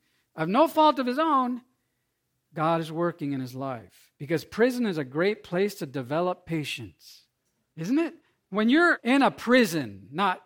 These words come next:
necessarily a physical prison, but you could be in some type of spiritual or emotional, even a physical prison as far as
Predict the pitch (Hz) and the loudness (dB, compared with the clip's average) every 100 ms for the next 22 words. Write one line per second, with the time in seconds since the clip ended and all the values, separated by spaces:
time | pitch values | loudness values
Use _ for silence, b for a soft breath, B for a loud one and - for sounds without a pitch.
0 | - 165 160 - 170 147 127 - 160 151 | -8 -6 -6 -8 -4 -4 -6 -6 -6 -4
1 | - 131 - 147 233 247 202 196 196 175 | -8 -10 -6 -6 -4 -4 -4 -6 -10 -10
2 | 151 180 180 175 _ _ _ _ _ - | -6 -6 -6 -10 _ _ _ _ _ -12
3 | 175 196 190 190 185 180 175 156 - - | -8 -6 -6 -4 -4 -4 -10 -12 -16 -2
4 | 220 214 147 - 139 135 135 135 160 196 | 0 0 -2 -6 -6 -4 -4 -4 -4 -6
5 | - 165 139 123 110 _ - 160 156 156 | -8 -8 -8 -10 -14 _ -10 -6 -4 -4
6 | 139 - 165 160 - 147 135 127 - - | -6 -6 -6 -6 -6 -6 -6 -8 -14 -8
7 | 170 147 139 - - 151 143 127 | -6 -6 -8 -10 -6 -4 -4 -8